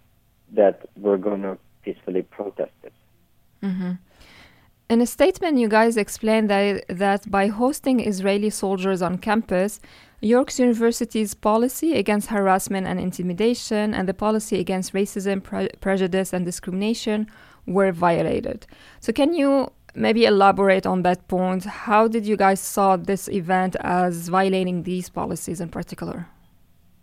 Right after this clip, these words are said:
Speaker 1: Well, the policies of York are general in the sense that they are supposed to protect freedom of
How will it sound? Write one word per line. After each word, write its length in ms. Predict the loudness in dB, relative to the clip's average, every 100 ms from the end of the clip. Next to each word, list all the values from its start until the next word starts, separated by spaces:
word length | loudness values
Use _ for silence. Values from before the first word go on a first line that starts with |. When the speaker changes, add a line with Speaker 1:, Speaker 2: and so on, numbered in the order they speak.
| 0
Speaker 1:
Well, 440 | 8 10 10 4 _ -6
the 140 | -2
policies 600 | -2 -4 -2 -2 0 -2 2
of 140 | 0 0
York 640 | 2 6 6 6 2 -10 -12
are 600 | -2 0 2 2 2 0 -4 _ _ _ _ _ _ _ -16 -16 -8
general 580 | 2 4 4 4 2 0
in 160 | -4 -4
the 300 | -2 -2 -4 _
sense 280 | -4 -4 -6 _
that 240 | -6 -6 -8 _ -10
they 200 | 4 6
are 220 | 6 4 0
supposed 420 | -10 -4 -4 -6
to 80 | -12
protect 540 | -8 -6 -6 -8 -14 _ -6
freedom 240 | -6
of 60 | -6